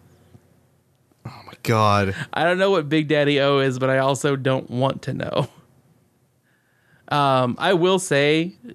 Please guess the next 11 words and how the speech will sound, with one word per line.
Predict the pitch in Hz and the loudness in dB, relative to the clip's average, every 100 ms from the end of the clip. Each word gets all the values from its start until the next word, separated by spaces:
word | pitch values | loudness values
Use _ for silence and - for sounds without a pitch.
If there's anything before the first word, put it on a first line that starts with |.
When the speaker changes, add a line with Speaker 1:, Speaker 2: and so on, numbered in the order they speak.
| - | -6
Speaker 2:
I, | - 156 | -2 0
like, | - 139 104 | 0 -2 0
I, | 139 131 - - _ _ _ - _ | -2 -2 -8 -20 _ _ _ -20 _
I | 143 | -2
saw | 143 196 | 2 2
this | 135 | 0
trailer | 160 139 123 | 0 2 2
today, | 123 110 107 | 0 0 0
obviously, | 95 104 123 120 120 117 | 0 0 -2 -2 -2 2
and, | 120 117 | 2 2
uh, | 117 117 127 131 | 0 -2 -4 -6